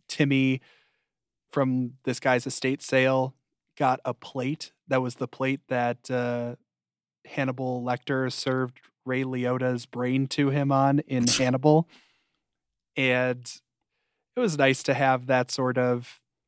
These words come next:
Speaker 1: connection to local critics and recommendations and stuff like that. That's something that always drew me to video stores. It was such a huge part of my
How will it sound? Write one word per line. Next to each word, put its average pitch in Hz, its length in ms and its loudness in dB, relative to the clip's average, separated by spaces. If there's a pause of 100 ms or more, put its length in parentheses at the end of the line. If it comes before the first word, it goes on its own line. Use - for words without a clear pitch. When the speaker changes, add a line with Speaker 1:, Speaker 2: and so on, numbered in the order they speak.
(280)
Speaker 1:
connection 127 520 -2
to 123 480 -2 (880)
local 135 360 -2
critics 127 520 -2
and 120 100 -4
recommendations 120 800 -4
and 123 80 -8
stuff - 260 -4
like 120 160 -8
that. 120 240 -4
That's 180 180 0
something 127 260 -2
that 120 120 -4
always 120 320 -2
drew 123 300 -6
me 120 380 -6 (400)
to 120 520 -2 (580)
video 123 240 0
stores. 123 300 0
It 127 60 -2
was 120 140 -6
such - 220 -4
a - 40 -6
huge 127 340 -2
part 127 240 0
of 120 240 -4
my 123 540 -2